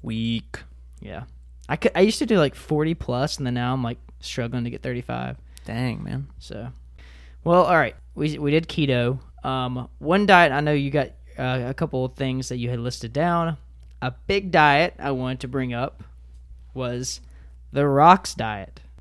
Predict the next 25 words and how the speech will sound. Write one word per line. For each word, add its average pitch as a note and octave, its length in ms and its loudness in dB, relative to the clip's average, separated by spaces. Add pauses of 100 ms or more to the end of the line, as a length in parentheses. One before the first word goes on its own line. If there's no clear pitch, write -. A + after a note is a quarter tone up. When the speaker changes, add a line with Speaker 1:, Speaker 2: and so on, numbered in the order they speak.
(220)
Speaker 1:
Huge. C3 320 0 (440)
Speaker 2:
I C#3 80 -6
mean, C3 340 -4 (500)
who A#3+ 140 0
can A3+ 220 0
eat G3 160 -2
that C#3+ 160 4
much B2+ 200 -2
food A#2+ 200 -2
in - 20 -8
a G#2+ 60 -8
day? F2+ 280 -10 (300)
This F3+ 140 -6
guy A3 140 6
eats F#3+ 140 2
five D#3+ 280 6
thousand C#3+ 300 0
calories B2 580 -4 (540)
easily. A2 560 -4 (320)
Who G#3 120 2
knows, F#3 400 2
like, C#3+ 160 -2
literally, C3+ 520 -2
if B2+ 160 -10
it's, - 260 -12